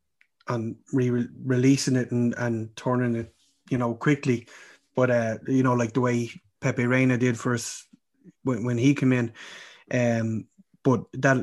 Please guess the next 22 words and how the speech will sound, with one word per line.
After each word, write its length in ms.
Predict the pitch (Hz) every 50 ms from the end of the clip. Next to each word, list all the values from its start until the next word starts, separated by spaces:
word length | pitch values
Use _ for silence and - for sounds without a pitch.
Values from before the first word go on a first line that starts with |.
| 67 -
he, 260 | - - 135 131 135 -
he 80 | - 123
has 200 | 123 131 123 127
a 40 |
mixture 480 | 127 135 143 143 143 - - - 135 131
of 140 | 127 120 123
a, 60 | 131
a 140 | 123 - 120
few 220 | - - 135 135
different 300 | 127 131 127 - 123 113
types 220 | - 135 127 123 -
of 80 | 117
goalkeeper 440 | 120 123 120 123 120 - 127 117 120
there. 240 | 117 127 127 123 120
But 220 | 107 113 107 - - -
I 60 | 123
suppose 280 | 113 - - - 127 120
the 80 | - 147
main 260 | 120 123 127 123 117
thing 160 | - 120 117
is 300 | 113 110 110 107 - - -
that 220 | - 110 107 -